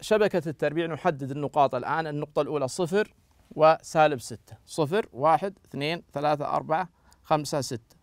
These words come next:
تكون في هذه أو في هذه تقريبا ال-، المكان. واحد وسالب ثلاثة في هذا المكان. فيكون المستقيم المطلوب هو المستقيم الواصل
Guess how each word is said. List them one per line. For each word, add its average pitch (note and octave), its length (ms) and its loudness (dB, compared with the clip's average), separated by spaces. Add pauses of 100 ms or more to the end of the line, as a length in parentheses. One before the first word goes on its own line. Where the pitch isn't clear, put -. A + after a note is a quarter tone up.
تكون C#3+ 300 -4
في C#3 140 -2
هذه C3+ 380 0 (1160)
أو C3+ 80 -2
في C3 140 0
هذه C3+ 200 2
تقريبا B2+ 580 -6
ال-، A#2+ 260 -10
المكان. A2+ 320 -12 (400)
واحد G3 480 8 (320)
وسالب D#3 560 2
ثلاثة D3+ 360 2
في C3 120 -6
هذا A2+ 160 -6
المكان. - 300 -18
فيكون E3 380 0
المستقيم E3 580 -4
المطلوب C#3+ 560 -4 (300)
هو D3+ 280 0
المستقيم D3 680 -6 (600)
الواصل C3+ 540 2